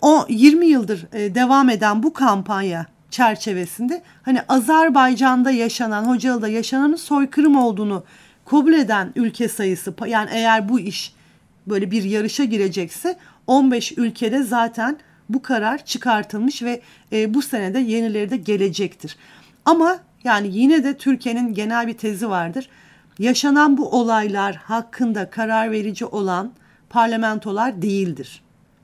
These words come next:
Türkiye açısından bunu tarihçiler konuşsun, hukukçular konuşsun. Hukukçular konuştu aslında. Bakın o Malta sürgünleri dediğimiz aslında, e, Ermeni kilisesinin,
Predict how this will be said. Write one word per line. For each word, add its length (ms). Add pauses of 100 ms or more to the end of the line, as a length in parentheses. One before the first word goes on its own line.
(500)
Türkiye 380
açısından 580
bunu 200
tarihçiler 720
konuşsun, 520 (260)
hukukçular 680
konuşsun. 480 (360)
Hukukçular 680
konuştu 460
aslında. 540
Bakın 260
o 220 (320)
Malta 460
sürgünleri 640
dediğimiz 600 (640)
aslında, 600 (400)
e, 380
Ermeni 440
kilisesinin, 800